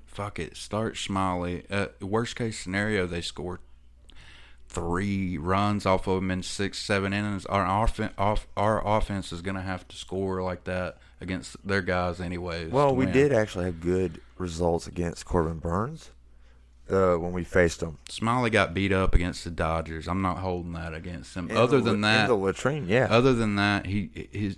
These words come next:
Speaker 1: his season ain't actually been that bad. It started out a little iffy, but
Speaker 2: Yeah, but then he righted the ship, and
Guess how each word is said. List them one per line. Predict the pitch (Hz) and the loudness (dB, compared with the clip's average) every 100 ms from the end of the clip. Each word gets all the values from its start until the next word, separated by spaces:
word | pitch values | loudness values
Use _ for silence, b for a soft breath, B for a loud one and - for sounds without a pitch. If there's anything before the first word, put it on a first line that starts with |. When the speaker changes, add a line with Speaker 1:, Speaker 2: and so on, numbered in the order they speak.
| - | -8
Speaker 1:
his | 95 | -10
season | - - 107 95 87 | -6 -2 -2 -2 -2
ain't | 92 87 - - | -4 -4 -8 -6
actually | 90 - 87 | -6 -6 -6
been | 85 87 | -4 -4
that | 82 80 | -4 -4
bad. | 82 80 | -4 -4
It | 73 | -6
started | - 98 98 98 | 0 2 4 4
out | 95 90 | 2 2
a | |
little | 87 87 | 0 -4
iffy, | - 90 - 87 87 85 | -4 -6 -4 -4 -4 -4
but | 85 | -4
Speaker 2:
Yeah, | 117 127 | 0 0
but | 127 107 | 2 0
then | 104 98 | 0 -2
he | 95 104 101 | -4 -4 -2
righted | 92 101 87 | 0 -2 -4
the | 85 | -6
ship, | - 117 110 - | -2 2 2 0
and | - | -8